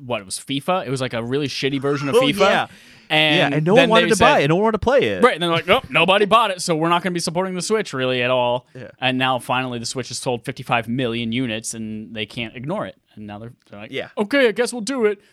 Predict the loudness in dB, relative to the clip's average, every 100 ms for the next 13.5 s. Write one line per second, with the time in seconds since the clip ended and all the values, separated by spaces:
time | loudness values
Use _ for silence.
0 | _ -14 -8 -6 -4 -4 -4 -2 -2 0
1 | 0 0 0 -2 -2 0 0 0 -2 0
2 | -2 -4 _ _ _ _ _ _ _ _
3 | -10 -10 -10 -10 -10 -8 -10 -10 -12 -14
4 | -16 -20 -20 _ _ -20 -20 -20 -20 _
5 | _ _ _ _ _ _ _ -20 _ 0
6 | 2 2 -2 -4 -4 -10 -10 -12 -16 -20
7 | -20 -20 -20 _ _ _ -4 -2 0 2
8 | 2 2 -4 -8 _ _ -2 0 0 -4
9 | -10 _ _ _ _ -20 _ -16 -12 -10
10 | -12 -14 -10 -4 -4 -6 -14 -14 -12 -8
11 | -8 -6 -12 -12 -16 -20 -20 _ _ -6
12 | -2 -2 -4 -8 -16 _ -10 -6 -2 -4
13 | -4 -8 -6 -6